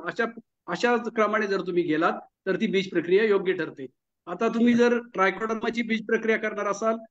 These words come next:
तर तुम्हाला एकतर ट्रायकोडर्माची करा किंवा कोणत्या तरी फंजिसाइडची करा,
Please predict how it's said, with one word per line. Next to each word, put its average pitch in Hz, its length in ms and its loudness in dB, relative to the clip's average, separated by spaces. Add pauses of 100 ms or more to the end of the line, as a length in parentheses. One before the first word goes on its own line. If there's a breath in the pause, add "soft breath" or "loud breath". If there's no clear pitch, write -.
(200)
तर 208 120 -2
तुम्हाला 220 560 -2
एकतर 214 240 2
ट्रायकोडर्माची 233 680 -2
करा 226 200 0
किंवा 240 220 0
कोणत्या 247 280 -2
तरी 262 80 -4
फंजिसाइडची 214 640 -4
करा, 139 200 -6